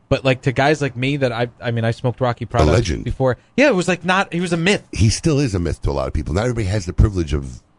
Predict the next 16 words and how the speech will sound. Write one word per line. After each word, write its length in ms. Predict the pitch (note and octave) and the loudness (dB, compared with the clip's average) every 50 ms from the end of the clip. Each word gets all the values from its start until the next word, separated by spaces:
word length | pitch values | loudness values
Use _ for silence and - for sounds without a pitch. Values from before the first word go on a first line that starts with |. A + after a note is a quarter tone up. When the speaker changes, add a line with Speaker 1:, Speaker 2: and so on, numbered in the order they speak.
| _ - A2 | _ -6 -2
Speaker 2:
you 120 | G2 F#2 | -2 0
know. 40 | F2 | 0
Speaker 1:
Seeing 320 | E2+ - D3+ D3+ D3 D3 C#3+ | 2 2 2 2 4 2 2
him. 200 | D#3 D#3 D3+ - | 0 0 0 0
But, 100 | F#3+ G#3+ | 2 2
but 100 | G#3 A#3+ | 4 4
Speaker 2:
Yeah. 240 | G#3+ - A#3+ A3+ | 4 2 2 2
Speaker 1:
you 80 | A3 A3 | 0 -2
see 220 | G3+ - - A#3+ | -4 -6 -8 -10
pictures 400 | G#3+ - - G#3 G#3+ - - G#3 | -10 -6 -6 -6 -4 -4 -2 -2
of 140 | F3+ F#3 C3+ | 0 0 0
him 200 | D3+ E3 D3+ D3+ | -2 -2 -2 0
meeting 320 | D3+ E3 E3 D3 D3 C#3 B2 | 0 2 2 2 0 -2 -2
people 360 | A2+ A#2+ A2+ - G#2 G#2+ G2+ | -4 -6 -6 -4 -6 -8 -6
now. 240 | G2+ G2 F#2+ F#2+ F#2+ | -6 -6 -6 -6 -4
Like, 260 | G2 A2 A2+ - | -4 -4 -2 -2